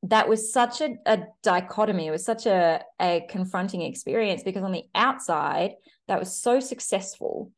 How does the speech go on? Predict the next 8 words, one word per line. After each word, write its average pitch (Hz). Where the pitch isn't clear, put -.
and 180
so 254
pretty -
and 185
so 226
nice. 175
And 180
I 175